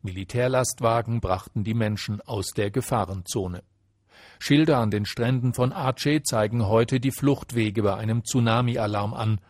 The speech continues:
In den flachen Küstenregionen der Provinz muss man jedoch mehrere Kilometer weit gehen oder fahren,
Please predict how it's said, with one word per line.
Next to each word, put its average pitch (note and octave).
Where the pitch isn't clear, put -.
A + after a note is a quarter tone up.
In A2+
den C3+
flachen C#3
Küstenregionen C3+
der G2
Provinz A#2+
muss G#2
man A#2+
jedoch C3
mehrere A#2
Kilometer C3+
weit A2+
gehen B2
oder A#2+
fahren, A#2+